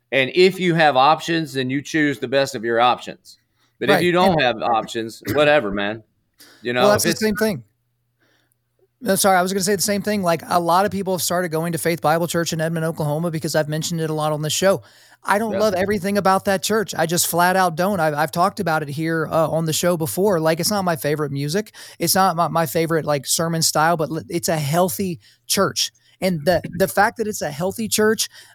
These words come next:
Speaker 2: overrides every other thing that I might have a complaint about, because it's healthy. It grew very, very slow before it blew up big, and they take care of the kids very, very well. And I don't just mean babysitting. I don't mean just giving them fun games to play, but actually trying to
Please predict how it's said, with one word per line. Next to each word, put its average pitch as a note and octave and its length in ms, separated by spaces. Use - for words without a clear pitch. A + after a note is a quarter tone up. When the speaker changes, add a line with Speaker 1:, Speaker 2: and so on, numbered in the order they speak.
Speaker 2:
overrides G3+ 600
every G#3 420
other F#3 300
thing F#3+ 320
that E3 100
I E3 100
might D#3 220
have D#3 220
a D#3 40
complaint F3 440
about, C3 400
because D#3 460
it's E3 180
healthy. F#3+ 480
It E3+ 140
grew D#3+ 180
very, D3+ 300
very F#3 240
slow F3+ 340
before D#3+ 380
it C#3+ 80
blew E3 240
up F3 180
big, F3 400
and D#3+ 380
they D3 100
take F3 240
care F#3+ 160
of F#3 60
the F3 100
kids F3 300
very, E3+ 260
very E3+ 300
well. D#3+ 260
And D#3+ 100
I D#3 60
don't E3 160
just F3 160
mean F#3 180
babysitting. E3+ 720
I D#3+ 80
don't E3 80
mean E3+ 140
just D#3 180
giving E3+ 240
them E3 120
fun E3+ 220
games E3 320
to F3 80
play, D#3+ 220
but D3+ 120
actually E3 420
trying E3 320
to D3+ 180